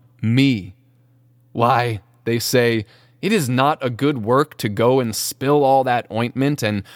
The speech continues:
perpetrate so much waste." "No," says Jesus, "it is not a good work in relation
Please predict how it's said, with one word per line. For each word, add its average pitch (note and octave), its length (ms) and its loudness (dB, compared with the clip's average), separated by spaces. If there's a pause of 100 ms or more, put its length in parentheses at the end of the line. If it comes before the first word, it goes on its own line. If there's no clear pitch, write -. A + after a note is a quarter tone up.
(100)
perpetrate D3 560 0
so - 160 0
much C3 220 -2
waste." A#2+ 540 0 (600)
"No," G#2 520 0
says G2+ 300 -2
Jesus, F#2+ 520 -6 (500)
"it A#2 120 0
is A#2+ 160 2
not A#2 340 4
a B2 100 -2
good A#2 280 0
work G#2+ 440 -2
in A2+ 140 -2
relation G#2 680 -2